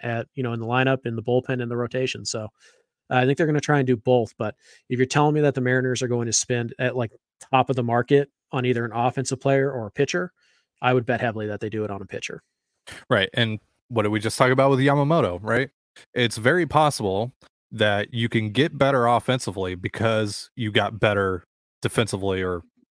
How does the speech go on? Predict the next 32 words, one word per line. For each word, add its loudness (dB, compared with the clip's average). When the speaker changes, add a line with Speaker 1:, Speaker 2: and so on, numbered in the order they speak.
Speaker 2:
at -2
your -4
pitching -4
spots, -8
right? -8
Speaker 1:
I -8
mean, -10
Speaker 2:
So -2
Speaker 1:
honestly, -2
even -2
if -4
you -2
don't -4
trade 2
one -6
of -6
those -6
guys, -6
if -4
you 0
don't 2
trade 2
a -2
Miller -4
Wu -4
for -6
offense, -2
because -2
I -2
tell 0
you 0
what, 2